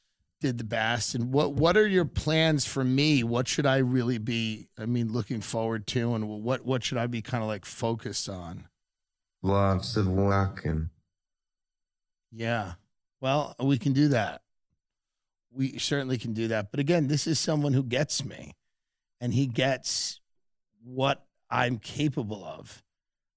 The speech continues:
Speaker 1: And so many trainers, when I've met with them, don't, and they push me,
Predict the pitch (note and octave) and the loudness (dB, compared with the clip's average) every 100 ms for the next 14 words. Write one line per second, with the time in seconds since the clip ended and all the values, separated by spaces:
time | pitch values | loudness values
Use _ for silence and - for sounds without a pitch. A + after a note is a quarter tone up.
0 | _ - A2+ - C#3+ D3+ C3+ - C#3 B2+ | _ -10 -6 0 4 4 2 0 0 0
1 | B2 A#2+ B2 C3 A#2+ A2+ B2+ C3 C3+ G#2+ | 0 -2 -2 -2 -2 0 -2 0 -4 -2
2 | A#2+ A2 G2 B2 C#3 C3+ - A#2+ A2+ G#2+ | -2 -2 -2 2 4 2 -2 -4 -4 -6
3 | - D#3 C#3 D#3 A#2+ A#2 | 0 0 0 -2 -2 -2